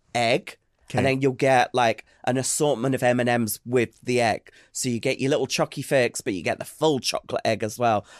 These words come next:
Speaker 1: I love it. I could devour it. I could d-, have it right now.
Speaker 2: When you crack it open, do you ch-,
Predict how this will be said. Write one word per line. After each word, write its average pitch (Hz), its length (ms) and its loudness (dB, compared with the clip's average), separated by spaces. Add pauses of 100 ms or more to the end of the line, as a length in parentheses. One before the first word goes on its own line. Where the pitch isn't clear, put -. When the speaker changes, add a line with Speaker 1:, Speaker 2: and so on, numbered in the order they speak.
Speaker 1:
I 127 120 0
love 107 220 0
it. 107 240 2 (120)
I - 100 -2
could 113 140 -8
devour 110 420 0
it. 101 120 -2 (200)
I 123 80 -4
could - 260 -18
d-, - 160 -12
have 117 220 -6
it 98 60 -2
right 98 200 -2
now. 123 240 -2 (200)
Speaker 2:
When 107 140 0
you 98 80 -2
crack 151 360 -2
it 175 80 2
open, 120 400 2 (320)
do 139 100 -2
you 113 100 0
ch-, - 200 -2